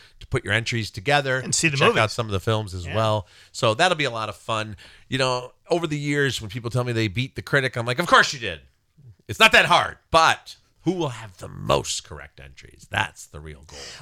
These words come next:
Speaker 2: Well, beating you, they get something big. Beating me, they
Speaker 1: Yeah.
Speaker 2: get to get through third grade.
Speaker 1: I got twenty-three out of twenty-four a couple of times. I've never had a perfect ballot, so I'm still striving for that.
Speaker 2: Oh,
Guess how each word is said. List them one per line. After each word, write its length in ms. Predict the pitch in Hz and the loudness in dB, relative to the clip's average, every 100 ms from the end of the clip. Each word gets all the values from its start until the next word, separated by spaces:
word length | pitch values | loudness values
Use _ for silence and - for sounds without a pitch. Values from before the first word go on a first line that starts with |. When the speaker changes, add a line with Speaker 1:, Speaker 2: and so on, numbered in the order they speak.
| 139 | -2
Speaker 2:
Well, 100 | 196 | 0
beating 360 | 160 269 233 180 | 2 2 2 4
you, 180 | 170 147 | 4 4
they 100 | 131 | 4
get 140 | 135 | 2
something 300 | 156 139 131 | 2 0 0
big. 220 | 131 120 | -2 0
Beating 260 | 107 214 180 | 2 2 4
me, 400 | 170 180 190 - | 6 6 4 -4
they 120 | 127 143 | -4 -2
Speaker 1:
Yeah. 60 | 143 | 0
Speaker 2:
get 120 | 151 | -2
to 60 | 147 | 0
get 160 | 143 | 0
through 140 | - 120 | 0 -2
third 280 | 135 131 | 0 0
grade. 240 | 107 113 95 - _ | -2 -6 -8 -16 _
Speaker 1:
I 180 | 127 214 | 4 4
got 380 | 240 185 170 - | 2 0 0 -6
twenty-three 720 | - 185 196 202 165 - 170 | -12 -8 -6 -8 -10 -6 0
out 100 | 165 | 2
of 60 | 139 | 0
twenty-four 500 | - 135 123 - 113 | -4 -4 -4 -2 -4
a 40 | 113 | -2
couple 320 | - 143 131 | -6 -4 -4
of 100 | 113 | -4
times. 280 | 117 107 101 | 0 0 2
I've 160 | 101 | 0
never 240 | 110 131 143 | 4 4 6
had 140 | 131 | 2
a 40 | 113 | 2
perfect 400 | - 113 104 82 | -2 -6 -6 -4
ballot, 400 | 85 78 65 62 | -2 0 -4 -10
so 140 | - 80 | -10 -8
I'm 60 | 82 | -8
still 220 | - - | -8 -8
striving 460 | - - 80 69 71 | -6 -4 -4 -6 -16
for 100 | - | -12
that. 160 | 135 269 | -8 -8
Speaker 2:
Oh, 180 | 370 | -10